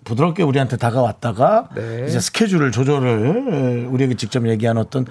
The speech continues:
Speaker 1: 수뇌부의 고도의 전략이다.
Speaker 2: 네.
Speaker 1: 그런 생각이 들어요.
Speaker 2: 근데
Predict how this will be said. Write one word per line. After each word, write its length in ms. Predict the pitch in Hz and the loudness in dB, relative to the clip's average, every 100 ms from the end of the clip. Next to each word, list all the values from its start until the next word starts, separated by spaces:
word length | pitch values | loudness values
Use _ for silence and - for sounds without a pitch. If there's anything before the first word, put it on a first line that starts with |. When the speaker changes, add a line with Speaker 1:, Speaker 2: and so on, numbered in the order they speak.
| - | -10
Speaker 1:
수뇌부의 500 | - 175 165 139 139 | -4 2 4 4 0
고도의 360 | - 127 185 170 | 2 2 2 2
전략이다. 600 | 117 110 110 95 95 85 - 143 | 0 0 -2 -4 -8 -12 -16 -10
Speaker 2:
네. 140 | 113 | -6
Speaker 1:
그런 160 | 110 147 | 0 2
생각이 280 | 151 135 110 | 2 2 0
들어요. 360 | 107 101 - - | -4 -10 -12 -2
Speaker 2:
근데 420 | 165 208 208 123 | 4 6 6 4